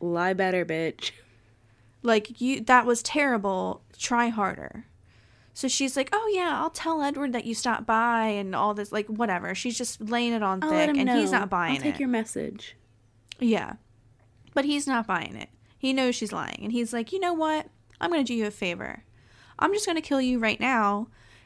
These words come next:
Speaker 2: instead of letting Victoria do it because she's just gonna torture you and prolong it, and I'll just kill you real quick and it'll be fine.
Speaker 1: Just quick and easy."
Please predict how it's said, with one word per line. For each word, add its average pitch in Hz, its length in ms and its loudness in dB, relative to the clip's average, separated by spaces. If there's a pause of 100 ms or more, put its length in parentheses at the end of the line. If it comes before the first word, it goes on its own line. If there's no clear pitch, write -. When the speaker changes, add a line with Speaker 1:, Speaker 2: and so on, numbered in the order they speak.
Speaker 2:
instead 254 340 2
of 247 220 2
letting 226 260 2
Victoria 285 420 2
do 214 180 2
it 208 140 0
because 202 680 -2
she's 320 340 0
just 311 140 -2
gonna 277 160 0
torture 240 380 0
you 220 360 4
and 196 360 -4
prolong 220 520 2
it, 196 320 -2
and 196 220 -2
I'll 370 160 4
just 370 180 -2
kill 302 160 0
you 285 160 4
real 233 220 2
quick 214 480 -2 (400)
and 320 140 4
it'll 339 160 2
be 320 120 0
fine. - 220 -2
Speaker 1:
Just 254 200 0
quick 269 260 4
and 262 120 2
easy." 151 460 -4